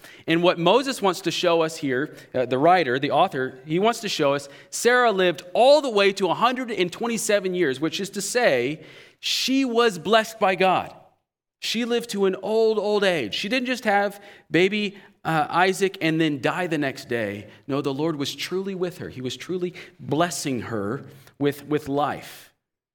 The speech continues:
A lot of, a lot of times we talk exclusively about Abraham, the patriarch, being the blessed one, the, the friend of God. But Moses is intent here to point out Sarah's role is just as important.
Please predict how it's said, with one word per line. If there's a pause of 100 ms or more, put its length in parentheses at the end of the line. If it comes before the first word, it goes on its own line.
(600)
A
lot
of,
a
lot
of
times
we
talk
exclusively
about (320)
Abraham,
the
patriarch, (300)
being
the
blessed
one,
the,
the
friend
of
God. (720)
But
Moses
is
intent
here (280)
to
point
out (600)
Sarah's
role
is
just
as
important.